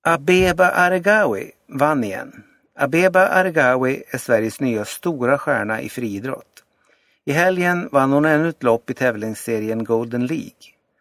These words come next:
Hon vann femtonhundra meter i Birmingham på tiden fyra noll tre sjuttio. Hon sprang ifrån tvåan Jekaterina Sharmina i spurten in mot mål. Det här var Abeba Aregawis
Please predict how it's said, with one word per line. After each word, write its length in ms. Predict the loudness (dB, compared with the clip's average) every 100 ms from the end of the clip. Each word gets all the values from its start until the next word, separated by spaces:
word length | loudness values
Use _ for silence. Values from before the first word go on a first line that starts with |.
| _ _ -4
Hon 140 | 2
vann 280 | 2 2 0
femtonhundra 640 | 0 0 0 -2 0 0
meter 500 | 0 0 -2 -6 -4
i 180 | -6 -6
Birmingham 840 | 0 0 0 -2 -2 -6 -8 -12
på 100 | -10
tiden 520 | -6 -4 0 -2 -2 -8
fyra 420 | -6 -2 0 0
noll 240 | -2 -4
tre 340 | -4 -6 -4 -8
sjuttio. 560 | -8 -8 -8 _ -10 -10 _ _ _ _ _ _ _
Hon 100 | -8
sprang 240 | -2 2 2
ifrån 320 | 0 0 -2
tvåan 540 | -2 0 2 2 2 -2
Jekaterina 840 | -8 -6 -6 -4 -4 -2 -2 -4 -8
Sharmina 680 | -2 0 0 -2 -4 -8 -10 -16 -20 -14
i 100 | -12
spurten 560 | -6 -4 -4 -4 -6 -6
in 180 | -6
mot 220 | -8 -10 -8
mål. 360 | -8 -8 -18 _ _ _ _ _ _ _ _ _
Det 80 | -2
här 280 | 2 2 2
var 300 | 4 2 2
Abeba 480 | -2 0 0 2 0
Aregawis 800 | 0 -2 2 2 2 -2 -6